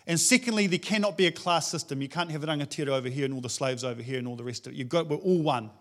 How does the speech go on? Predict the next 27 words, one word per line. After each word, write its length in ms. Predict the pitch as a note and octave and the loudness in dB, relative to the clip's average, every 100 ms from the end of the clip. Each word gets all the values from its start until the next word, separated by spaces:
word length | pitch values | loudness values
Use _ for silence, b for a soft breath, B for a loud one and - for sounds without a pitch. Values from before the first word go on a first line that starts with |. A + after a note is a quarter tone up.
| - | -16
okay? 240 | - F#3 A#3+ - | -6 -4 -4 -10
So 420 | - - - C#3+ | -16 -14 -6 0
that's 180 | F3 - | 0 2
how, 120 | F3 | 0
that's 160 | F3+ | 0
the 100 | - | -2
rules 300 | D3 E3 D#3+ | 0 2 2
of 100 | C#3+ | -2
the 80 | B2+ | -6
Parihaka. 480 | - C#3+ C3 B2+ A#2+ - | -4 -4 -4 -8 -10 -2
I 80 | D#3+ | 0
mean, 140 | D#3+ | 0
again, 340 | C3 C#3 F3 | -2 -4 -2
just 180 | C3+ C#3+ | -2 -2
revolutionary, 760 | E3 C#3+ C3 - - A#2 G#2+ G#2+ | 0 0 0 -2 -4 -8 -10 -12
just 200 | - - | -12 -10
beautiful 800 | C3+ C#3 F3+ F#3 - D#3 C#3+ C#3 D3+ | -8 -4 -2 -4 -6 -6 -6 -8 -10
Christian 320 | - D3+ C#3 | -8 -8 -6
ethics 320 | C3 B2+ - B2+ | -8 -8 -12 -12
in 100 | A#2+ | -12
action. 360 | - - - B B B B B | -12 -16 -18 B B B B B
So 240 | - F#3+ | 4 6
the 80 | E3+ | 6
troops 340 | - C4+ C4 - | 6 6 6 0
turn 300 | A3 G#3 F3+ | 2 6 6
up 340 | F3 - B B B _ | 6 2 B B B _
and 420 | F3 E3+ E3 D#3+ | 4 6 6 4